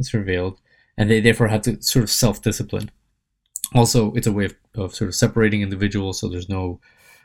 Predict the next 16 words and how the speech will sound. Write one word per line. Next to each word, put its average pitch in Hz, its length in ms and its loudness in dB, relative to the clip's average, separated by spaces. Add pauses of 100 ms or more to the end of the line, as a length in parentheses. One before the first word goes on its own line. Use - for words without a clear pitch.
(160)
there's 98 300 -4
no, 92 300 -2
uh, 87 280 -6 (240)
discussion 104 480 0
between 113 300 2
them. 110 140 -2
They're 95 140 -4
not 92 140 -4
able 92 200 -6
to - 60 -10
form 98 320 -2
groups. 113 460 -2 (580)
Um, 98 540 -8 (200)
and 107 160 2
it's 98 160 -6
also 98 580 -2